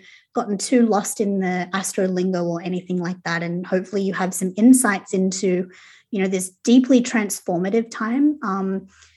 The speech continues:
and one that I think that, you know, once you come through the end of it, you will sort of,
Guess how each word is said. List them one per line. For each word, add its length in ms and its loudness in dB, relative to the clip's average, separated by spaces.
and 480 0
one 320 -2
that 100 0
I 80 0
think 300 -4
that, 200 -4
you 60 -2
know, 160 -2
once 340 -8
you 80 -8
come 300 -2
through 180 -2
the 200 -6
end 220 0
of 120 2
it, 220 2
you 120 -2
will 340 -2
sort 200 -6
of, 260 -4